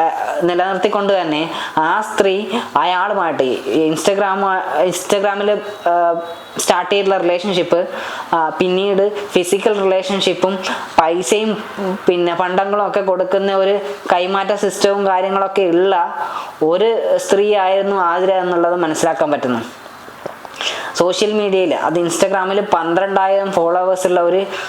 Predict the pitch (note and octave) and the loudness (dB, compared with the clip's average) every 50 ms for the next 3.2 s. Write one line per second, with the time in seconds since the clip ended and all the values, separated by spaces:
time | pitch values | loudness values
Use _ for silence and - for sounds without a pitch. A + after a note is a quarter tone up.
0 | - - E3 D#3+ D#3+ D#3 D#3+ - - - - - - - - - - - - - | -2 0 2 2 2 0 -2 -4 -6 -6 -4 -4 -4 -6 -8 -14 -16 -16 -16 -16
1 | - - E3 F3 F3 E3+ E3+ E3 E3 E3 D#3+ D#3 D#3+ D#3 D#3 - - - F3+ F3 | -6 -2 0 2 2 2 2 2 2 2 0 -2 -2 -6 -6 0 2 2 2 4
2 | F3+ G3+ G3 G3+ G3+ G3 G3 G3+ G3 G3+ - - E3 D#3 E3 F3 F#3+ G3+ G3+ F3+ | 2 0 2 2 0 2 2 2 0 0 0 0 2 2 2 2 2 2 0 0
3 | E3 E3 F3+ G3 | 0 -2 -2 -4